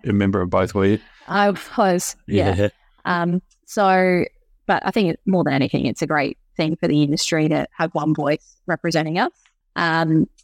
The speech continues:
Speaker 2: and I am the Queensland chapter chair moving forward for Inspire. And, um, I think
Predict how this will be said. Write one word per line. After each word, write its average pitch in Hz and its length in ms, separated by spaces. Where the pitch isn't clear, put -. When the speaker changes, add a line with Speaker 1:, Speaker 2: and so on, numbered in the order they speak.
Speaker 2:
and 190 580
I 185 220
am 175 320
the 170 260
Queensland 175 480
chapter - 480
chair 165 300
moving 170 320
forward 170 380
for 156 440
Inspire. 175 400
And, 190 380
um, 180 300
I 269 80
think - 160